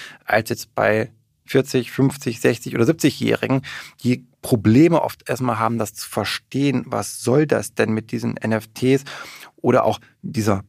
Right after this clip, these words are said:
Bitcoin-Transaktion. Und ich glaube, gerade wirklich noch sehr junge Menschen werden genau andersrum denken. Also ein heute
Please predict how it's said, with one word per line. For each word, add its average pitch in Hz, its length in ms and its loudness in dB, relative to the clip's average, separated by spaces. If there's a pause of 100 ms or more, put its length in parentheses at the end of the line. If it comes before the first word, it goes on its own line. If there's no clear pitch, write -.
Bitcoin-Transaktion. 127 1200 0
Und 123 100 0
ich 113 100 -10
glaube, 165 240 2
gerade - 280 0 (240)
wirklich - 240 -20
noch 107 140 -4
sehr 113 180 2
junge 165 220 4
Menschen 120 400 0
werden 117 160 2
genau 113 180 0
andersrum 127 560 0
denken. 107 260 -6
Also 113 220 0 (500)
ein 113 140 2
heute 123 340 2